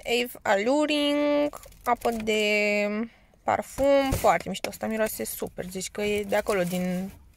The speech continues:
Sephora. <laughs> Wow, ce mână uscat am. Hihi. Prea mult spălat în zilele astea. M-a otruit. Acesta este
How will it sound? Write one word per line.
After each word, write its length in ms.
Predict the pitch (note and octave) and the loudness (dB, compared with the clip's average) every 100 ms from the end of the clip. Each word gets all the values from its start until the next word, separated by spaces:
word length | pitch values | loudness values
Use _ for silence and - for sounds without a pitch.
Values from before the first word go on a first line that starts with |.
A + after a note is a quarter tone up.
| - - - | -20 -20 -12
Sephora. 460 | - - G3 - - | -8 -4 -2 -4 -6
<laughs> 40 | - - - - - - - - | -10 -10 -12 -14 -18 -18 -16 -14
Wow, 160 | G#3 F#3 | -10 -8
ce 160 | - F#3+ | -8 -10
mână 120 | F#3 | -10
uscat 320 | F#3 - G#3+ | -12 -16 -16
am. 160 | G3+ F#3+ - | -14 -14 -16
Hihi. 280 | G3 F#3+ - - - - - - - | -16 -16 -16 -18 -18 -18 -18 -18 -10
Prea 180 | - G#3 | -2 0
mult 160 | G3 | 0
spălat 380 | F#3+ - G3 F#3 | -4 -4 -2 -2
în 100 | F#3+ | -4
zilele 300 | F#3+ F#3+ F#3 | -6 -6 -6
astea. 320 | F#3 - G#3 - - - - - - - - - - - - - | -8 -8 -10 -10 -20 -20 -20 -20 -20 -20 -18 -12 -12 -12 -10 -4
M-a 180 | G3+ G3+ | 2 2
otruit. 520 | F#3+ A3 G#3+ F3+ - - - - - - - - - - - - - - | 2 -4 -6 -4 -6 -8 -14 -14 -12 -14 -16 -20 -20 -20 -20 -18 -18 -10
Acesta 480 | B3+ - E4 - B3+ | -8 -6 -4 2 2
este 680 | A#3 G#3 - A#3+ A#3+ A#3+ | 2 0 -2 0 2 2